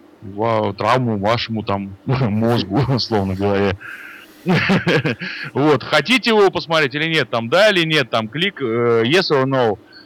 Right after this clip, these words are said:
и всё. Человек говорит: «Ну, я не хочу наносить себе травму мозгу». А если человек нажал: «Да, я хочу себе нанести травму мозга», ну, наносите травму мозга, не хрен на улице уходить, сам согласился с этим.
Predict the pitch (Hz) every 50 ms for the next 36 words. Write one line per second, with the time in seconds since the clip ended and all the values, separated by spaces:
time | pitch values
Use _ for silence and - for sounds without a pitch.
0 | - - - 135 139 - - - 233 208 165 127 101 - - - - _ - 151
1 | 175 175 151 170 147 120 - - 165 180 165 143 156 180 185 180 - 220 208 190
2 | 240 226 196 180 170 165 165 - 185 175 147 - 160 143 156 147 170 160 160 151
3 | 139 151 156 160 160 156 143 127 104 92 104 95 101 127 160 170 - 196 196 180
4 | - 180 170 160 190 175 156 135 135 190 202 156 127 135 139 - 170 165 156 -
5 | 185 165 - 143 143 147 143 147 151 151 147 - - 165 - 156 147 143 135 135
6 | 143 143 156 190 220 220 165 135 120 107 113 123 135 160 202 240 226 - 262 208
7 | 226 202 - 170 165 147 143 147 151 156 156 143 113 101 113 117 143 170 170 170
8 | 160 160 170 185 190 180 139 120 123 113 - 123 110 101 - - - 151 180 196
9 | - 185 156 160 151 143 - 160 160 - 165 151 - 151 113 - -